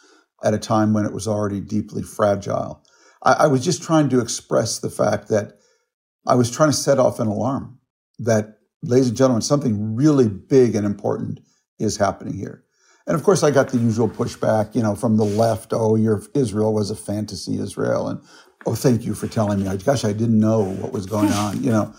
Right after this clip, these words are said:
Uh, and then, of course, from the right, it was kind of, "There you go again."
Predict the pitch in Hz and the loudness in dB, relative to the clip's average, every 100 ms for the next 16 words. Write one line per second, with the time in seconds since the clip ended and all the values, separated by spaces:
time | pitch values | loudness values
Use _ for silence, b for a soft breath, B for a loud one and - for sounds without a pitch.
0 | B B 123 123 143 127 113 117 - 113 | B B 0 2 4 4 4 0 0 0
1 | 110 107 170 131 - - _ _ _ - | 2 4 4 2 -2 -14 _ _ _ -4
2 | 127 123 - 113 107 - 117 110 104 107 | -2 0 2 2 2 0 -2 0 2 2
3 | 107 98 107 104 87 104 98 98 95 | 2 0 0 0 -2 -4 -4 -4 -6